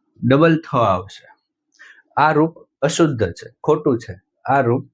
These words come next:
બરાબર છે. શ્રેષ્ઠ એમ બોલીએ ને, લખીએ પણ એમ આપણે, પણ શું આવશે?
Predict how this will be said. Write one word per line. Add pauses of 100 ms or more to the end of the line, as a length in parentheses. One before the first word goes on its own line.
(340)
બરાબર
છે. (380)
શ્રેષ્ઠ (220)
એમ
બોલીએ
ને,
લખીએ
પણ
એમ
આપણે, (400)
પણ
શું
આવશે?